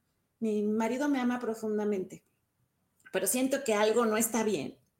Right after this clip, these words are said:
También me tengo que escuchar y tengo que ver qué hay ahí en esa información, o sea, ir introspectando. Sí, sí, estoy completamente de acuerdo en que el pensamiento lo podemos cambiar, pero también ir entrando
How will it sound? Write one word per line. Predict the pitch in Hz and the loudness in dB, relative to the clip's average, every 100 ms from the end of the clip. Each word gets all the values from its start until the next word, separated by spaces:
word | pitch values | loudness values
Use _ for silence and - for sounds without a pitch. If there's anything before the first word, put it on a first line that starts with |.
| _ _ _ _ _ _ | _ _ _ _ _ _
También | 269 285 349 | 0 2 2
me | 415 | 2
tengo | 330 311 320 | 2 2 2
que | 302 | -2
escuchar | - 214 208 220 202 226 - | 0 -4 -2 -2 -4 -6 -8
y | 254 | -4
tengo | 277 285 302 | -2 -2 -4
que | 269 | -4
ver | 269 277 | -4 -2
qué | 277 | -4
hay | 277 277 | -2 -2
ahí | 269 254 | -2 0
en | 262 262 | 0 2
esa | 269 302 | 0 -2
información, | 294 214 196 247 277 | -2 -2 -2 -2 0
o | |
sea, | 269 | 0
ir | 277 | 0
introspectando. | 370 403 - - - 277 311 - - - - | 2 0 0 -4 -4 -2 0 0 -6 -14 -10
Sí, | - - 302 330 466 - _ | -4 0 2 2 0 -8 _
sí, | - - 214 | -6 0 0
estoy | 226 233 | 0 -2
completamente | 226 226 285 330 294 294 | 0 -2 0 0 0 0
de | - | 0
acuerdo | 220 233 | 2 2
en | 233 | 0
que | |
el | 190 - | -2 -2
pensamiento | 185 190 196 196 240 320 | -2 -2 0 2 2 2
lo | 294 | 0
podemos | 220 208 214 220 | 0 -2 -2 -4
cambiar, | 202 170 160 254 311 _ _ - - | -6 -4 -6 -6 -8 _ _ -20 -2
pero | 226 226 | 0 2
también | 240 254 285 | 2 4 4
ir | 330 | 4
entrando | 349 277 269 269 277 247 185 175 - | 6 4 4 2 4 2 0 -2 -6